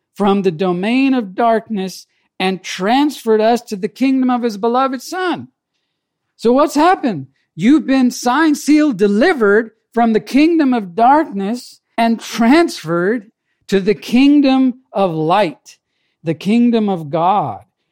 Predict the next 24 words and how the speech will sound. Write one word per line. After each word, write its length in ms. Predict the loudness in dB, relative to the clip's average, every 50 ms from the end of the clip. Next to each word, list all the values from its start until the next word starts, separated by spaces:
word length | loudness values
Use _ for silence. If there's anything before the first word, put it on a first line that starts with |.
| _ _ _ _ _ _
You 220 | -4 0 2 2
are 120 | 2 2 2
no 260 | 0 0 0 2 2
longer 500 | 2 2 2 2 2 2 2 0 0 0
a 80 | 0 -2
child 500 | -6 -6 -4 -2 0 2 2 2 2 0
of 160 | -4 -6 -4
the 100 | -6 -6
devil. 680 | -6 -2 0 2 2 2 2 0 -2 -4 -6 -8 -14 _ _ _ _ _ _ _ _ _ _
You 280 | -6 -2 2 2 2 2
are 420 | 2 2 2 4 4 2 2 0 -2
a 160 | -2 -4 -4
child 800 | -4 -6 -10 -6 -2 0 2 2 4 2 2 2 0 -2 -4 -8 _ _ _ _ _
of 220 | -8 -8 -6 -4
God, 540 | -2 0 2 2 2 2 0 0 -2 -4 -8 _ _ _ _
and 200 | -8 -6 -6 -4
that's 260 | -2 -4 -4 -4 -6 -8
why 220 | -6 -4 -2 -2
you 180 | -4 -4 -4 -6
are 140 | -6 -6
not 320 | -6 -6 -4 -4 -4 -4 -4
of 200 | -6 -10 -12 -12
the 100 | -14 -12
world. 580 | -10 -6 -4 -2 -2 -2 -2 -4 -6 -10 -16